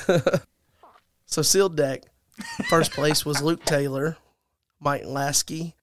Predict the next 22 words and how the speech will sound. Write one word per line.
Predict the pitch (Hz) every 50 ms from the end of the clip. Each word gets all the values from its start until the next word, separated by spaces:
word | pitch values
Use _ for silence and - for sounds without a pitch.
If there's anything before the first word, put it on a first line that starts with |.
| _ _
came | - - 156 151 147 143
in | 139 139 135
second, | - - 131 131 135 - 151 156 143 - _ _ -
and | 143 139 139 139 139 139 139
Grayson | 135 147 151 147 - 151 143 139
Cox | - - 135 131 - - - - -
came | - - - 156 143 139 - -
in | - 143 139 131 131 135 127
third. | - - - 139 120 113 - - - - 143 - - _ _ _ _ _ _ _ _ _ _ _ _ _ _ _ _
In | - 143 143 135
booster | 135 156 185 226 - - 165 147
draft, | 131 139 131 123 120 117 120 135 - - - - _ _ _ _
<laughs> | _ _ - 156
and | - - 190
here | 139 - 170 156 156
we | 151 160 147
go | 147 156 156 151 151
with | 151 156 147 -
the | - 143
name, | 147 156 147 143 147 147 143
I'm | 147 156 175
sorry. | - - - 165 165 156 - 147 147 160 139 135 190 208